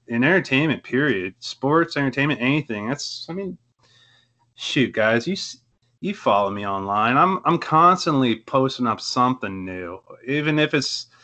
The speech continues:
even if it's close to the same, but it's just, like, a little different. It takes just a little bit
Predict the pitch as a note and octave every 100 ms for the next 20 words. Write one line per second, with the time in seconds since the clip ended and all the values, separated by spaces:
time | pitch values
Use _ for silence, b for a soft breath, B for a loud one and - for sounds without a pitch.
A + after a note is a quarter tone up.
0 | b b E3+ F3+ E3 D#3 - D3+ D#3 E3
1 | D#3+ B2 A2+ - C3+ D#3 B2+ A2+ A2 -
2 | C3+ - C#3 A2+ G2+ C3+ E3 D#3 E3 D#3+
3 | F3 E3 - _ _ _ _ _ _ -
4 | D#3 - G3 F#3+ - F3+ - C#3 D3 F3
5 | F3+ E3+ D#3 D#3+ A2+